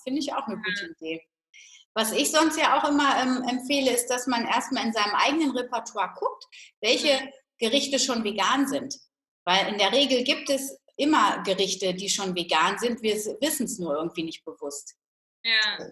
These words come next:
Speaker 1: Ne? Oder wo man wirklich nur die Butter austauschen muss. Oder Sahne durch Sojasahne.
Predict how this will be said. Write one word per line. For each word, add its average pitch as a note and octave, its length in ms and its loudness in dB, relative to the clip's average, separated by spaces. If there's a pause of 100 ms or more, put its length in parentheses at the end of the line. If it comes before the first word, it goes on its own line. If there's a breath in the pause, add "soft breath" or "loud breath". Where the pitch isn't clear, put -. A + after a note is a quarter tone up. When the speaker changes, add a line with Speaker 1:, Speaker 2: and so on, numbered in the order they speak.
(120)
Speaker 1:
Ne? A#3 220 0
Oder G3+ 260 4
wo A3 80 4
man G#3+ 280 2
wirklich B3+ 320 0
nur C4+ 220 4
die C#4 120 2
Butter C4+ 440 0
austauschen D#3+ 600 -4
muss. D3+ 260 -4
Oder G3+ 260 0
Sahne A3+ 400 2
durch A#3+ 220 -2
Sojasahne. E3+ 800 -2